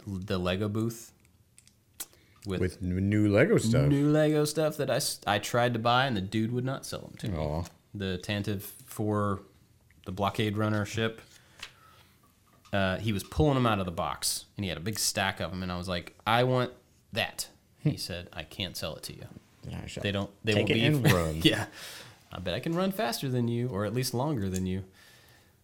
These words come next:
Speaker 1: Um, but he said they were going on sale the next day at the, which was the last day, was Monday. It's kinda weird. Um, and I was like, "But we're not gonna be here tomorrow." And he goes, "Well, you'll have to wait till May fourth. That's when they'll be in Lego stores."
Speaker 2: Mm.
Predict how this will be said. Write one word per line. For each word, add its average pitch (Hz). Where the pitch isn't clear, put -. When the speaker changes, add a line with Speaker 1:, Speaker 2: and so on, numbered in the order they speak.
Speaker 1:
Um, 90
but 113
he 135
said 131
they 117
were 107
going 107
on 101
sale 101
the 92
next -
day 104
at -
the, 90
which 147
was 120
the 101
last 87
day, 196
was 90
Monday. 127
It's -
kinda -
weird. 175
Um, 98
and 98
I 101
was -
like, 131
"But 285
we're 262
not 254
gonna 254
be 269
here 247
tomorrow." 175
And 113
he 117
goes, 123
"Well, 165
you'll 165
have 165
to 151
wait 151
till 156
May 151
fourth. 151
That's 120
when 135
they'll 131
be 131
in 127
Lego 127
stores." 87
Speaker 2:
Mm. 82